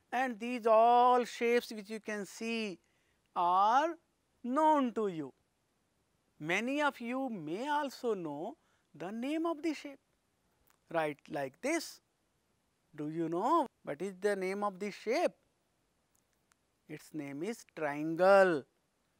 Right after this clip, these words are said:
Its name is again triangle. Okay, what is the name of this shape? It is rectangle. Rectangle and so on. Okay, so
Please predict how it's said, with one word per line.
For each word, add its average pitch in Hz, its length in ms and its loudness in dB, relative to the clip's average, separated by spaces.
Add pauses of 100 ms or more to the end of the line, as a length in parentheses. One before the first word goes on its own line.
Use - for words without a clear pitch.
(100)
Its 135 260 -12
name 170 260 -2
is 294 240 -2 (540)
again 262 400 -6
triangle. 285 420 0 (640)
Okay, 220 600 0 (300)
what 254 200 2
is 320 140 -12
the 370 100 2
name 277 320 0
of 269 200 -2
this 156 120 -6
shape? 262 360 -4 (1900)
It 139 160 -16
is 254 220 -4 (500)
rectangle. 156 1000 -6 (1400)
Rectangle 151 760 -8 (340)
and 180 100 -16
so 294 220 -6
on. 302 260 0 (720)
Okay, 262 380 2 (500)
so 330 240 0